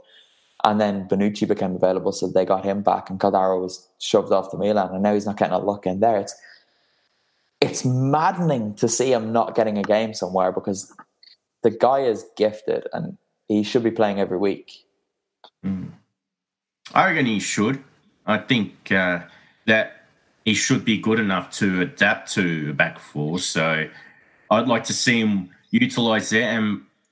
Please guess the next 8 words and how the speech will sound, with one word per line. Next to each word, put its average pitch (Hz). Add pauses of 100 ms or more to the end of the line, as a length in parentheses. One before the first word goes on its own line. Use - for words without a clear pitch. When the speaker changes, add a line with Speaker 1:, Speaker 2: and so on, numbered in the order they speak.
(220)
Speaker 2:
especially -
if 117
he's 110
compared 120
to, 101
say, 107
Matias 101
Musacchio. 107